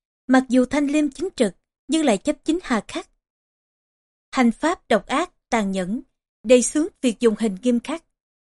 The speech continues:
Trong đại đường huyện thị nơi ông ta tọa trấn, tội nhân bị tra khảo, đánh đập đến chết là chuyện thường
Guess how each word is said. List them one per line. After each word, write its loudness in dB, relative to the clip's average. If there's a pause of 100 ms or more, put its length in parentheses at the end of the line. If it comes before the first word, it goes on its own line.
(220)
Trong 0
đại 2
đường 2
huyện -2
thị -2
nơi 2
ông -2
ta 2
tọa -2
trấn, -4 (520)
tội 4
nhân -2
bị -2
tra -2
khảo, -8 (300)
đánh 2
đập -4
đến 2
chết -4
là -2
chuyện -6
thường -2